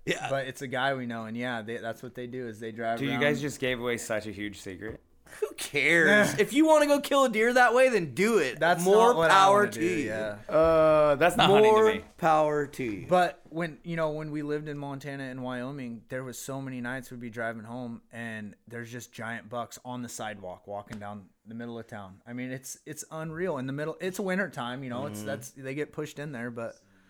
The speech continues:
Speaker 2: it, it's, it's insane. But, you know, going back on Marlon, talking about your late season,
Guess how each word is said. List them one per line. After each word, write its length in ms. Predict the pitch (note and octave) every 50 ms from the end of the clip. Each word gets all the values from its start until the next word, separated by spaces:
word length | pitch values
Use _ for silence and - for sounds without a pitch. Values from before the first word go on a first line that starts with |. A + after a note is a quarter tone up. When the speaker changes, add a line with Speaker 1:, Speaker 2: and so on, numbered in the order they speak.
| _ _ _ _ _ _ _ _ _ _ _ _ _ _ _ _
Speaker 2:
it, 240 | - D#3 F3 E3+ - _ _ -
it's, 300 | D#3+ E3+ E3 - - - -
it's 220 | F3 E3 D#3+ -
insane. 600 | E3 D#3 C#3+ - - D#3+ D#3+ E3 D3+ B2+ A#2 A#2 - _ _ _ -
But, 320 | G3 G#3 F#3+ - - - -
you 120 | G3 F#3+
know, 120 | G3+ F#3+ F3+
going 280 | F3 F#3+ G3 G#3 G3
back 220 | F#3+ F#3 F3+ F3+ G3
on 340 | F3+ E3+ E3+ D#3 - - - - - - _ -
Marlon, 360 | D#3+ D#3+ D#3+ E3 D#3+ D#3 D3 B2+
talking 280 | E3+ D#3+ D#3 D3+ D#3+
about 180 | D3 C#3+ C#3 B2+
your 140 | C3 C3+ D3
late 240 | D3 C#3 C3 F#2 -
season, 420 | - C3+ B2 B2 B2+ B2+ B2 A#2